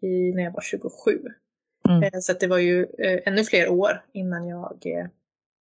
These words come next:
Speaker 1: innan jag fick hjälp.
Speaker 2: Mm.
Speaker 1: Eh, och jag, jag kan inte minnas någon gång under min tonårsperiod där jag, eh, mådde bra. Utan det var, det var en konstant,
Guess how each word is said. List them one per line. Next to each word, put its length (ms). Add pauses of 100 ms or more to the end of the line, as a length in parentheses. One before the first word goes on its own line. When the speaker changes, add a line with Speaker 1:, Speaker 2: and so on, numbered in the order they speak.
(380)
Speaker 1:
innan 200
jag 140
fick 180
hjälp. 320 (600)
Speaker 2:
Mm. 160
Speaker 1:
Eh, 240
och 240
jag, 520
jag 260
kan 140
inte 160
minnas 880
någon 340
gång 240
under 220
min 260
tonårsperiod 1000 (100)
där 280
jag, 460 (720)
eh, 240
mådde 260
bra. 340 (800)
Utan 240
det 100
var, 440 (200)
det 80
var 500 (100)
en 140
konstant, 680